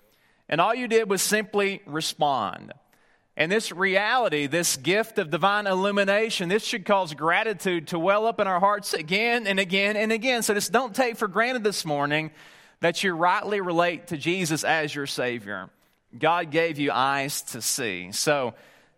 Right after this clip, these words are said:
to get in, we have to confess Christ as Lord. We have to lose our lives to find salvation in him. But after we do that, we gain some beautiful new realities, don't we?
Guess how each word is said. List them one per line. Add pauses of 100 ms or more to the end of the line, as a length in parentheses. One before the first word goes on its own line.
(100)
to
get
in,
we
have
to
confess
Christ
as
Lord.
We
have
to
lose
our
lives
to
find
salvation
in
him.
But (360)
after
we
do
that,
we
gain
some
beautiful
new
realities,
don't
we?